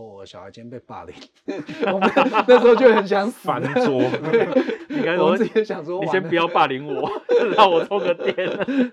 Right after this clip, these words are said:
Speaker 1: 对啊，嘿，就，所以都会有。然后也有那种遇到自己小孩钱不见，就开始怀疑，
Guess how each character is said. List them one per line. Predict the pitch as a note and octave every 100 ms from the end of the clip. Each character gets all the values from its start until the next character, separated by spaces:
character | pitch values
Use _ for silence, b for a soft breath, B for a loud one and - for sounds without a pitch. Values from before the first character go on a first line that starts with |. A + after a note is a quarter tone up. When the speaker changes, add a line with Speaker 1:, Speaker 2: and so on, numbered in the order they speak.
| -
Speaker 1:
对 | C3+
啊， | G#2 G#2 -
嘿， | C3 G2+
就， | D3+ G3 F3
所 | -
以 | G#3
都 | G3+ G3+
会 | G#3+ D3
有。 | A#2 -
然 | -
后 | D#3 G3+ F3+
也 | E3+
有 | F#3+
那 | E3+
种 | F#3+ C#3
遇 | G3 F3+
到 | G3 F3+
自 | - F#3
己 | C3
小 | A2+ A2
孩 | A#2+
钱 | B2+ C#3+
不 | C3+ C#3+
见， | F#3 - _ _ _
就 | F3+
开 | E3+ E3+
始 | C3+ A#2
怀 | A#2 A#2+
疑， | C3 B2 A#2+